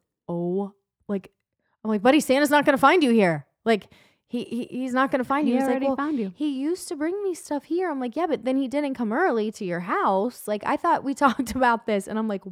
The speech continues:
Speaker 1: "What
Speaker 2: Yeah.
Speaker 1: am I gonna do?" And I can't, well, anyway, Santa came through.
Speaker 2: Yeah.
Speaker 1: Santa came through.
Speaker 2: Yeah.
Speaker 1: So it was pretty amazing at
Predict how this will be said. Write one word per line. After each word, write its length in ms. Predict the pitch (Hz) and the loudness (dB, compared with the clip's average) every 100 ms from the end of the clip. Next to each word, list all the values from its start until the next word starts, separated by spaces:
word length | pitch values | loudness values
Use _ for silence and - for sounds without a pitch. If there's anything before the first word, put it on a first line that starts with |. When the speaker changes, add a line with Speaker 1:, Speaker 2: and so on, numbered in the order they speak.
| 165 | -6
Speaker 1:
"What 380 | 180 233 - - _ _ | -4 -4 -8 -20 _ _
Speaker 2:
Yeah. 300 | 170 160 156 151 _ - | -12 -10 -10 -12 _ -10
Speaker 1:
am 120 | 180 | -8
I 40 | 160 | -8
gonna 180 | 151 - | -10 -14
do?" 120 | - _ _ _ _ _ | -18 _ _ _ _ _
And 80 | 190 | -10
I 40 | |
can't, 260 | 185 302 302 _ _ _ _ | -8 -10 -12 _ _ _ _
well, 240 | 226 214 - | -6 -6 -4
anyway, 260 | 233 196 | -4 -4
Santa 300 | 196 311 311 | -2 -2 -2
came 220 | 285 285 240 | 0 -2 -2
through. 500 | 285 277 190 165 151 _ | 2 4 4 2 -4 _
Speaker 2:
Yeah. 200 | 180 170 - _ | -12 -12 -14 _
Speaker 1:
Santa 220 | - 240 247 | -4 -2 0
came 200 | 269 262 | 0 2
through. 340 | 359 185 151 - | 2 2 0 -8
Speaker 2:
Yeah. 200 | 185 175 - _ | -10 -10 -16 _
Speaker 1:
So 320 | - 240 196 | 2 4 4
it 100 | 214 | 2
was 200 | 214 208 | 0 -4
pretty 280 | 196 247 285 | -2 -2 0
amazing 640 | 294 330 330 254 240 233 - - | 0 0 0 0 0 -2 -6 -6
at 240 | 202 190 | -6 -6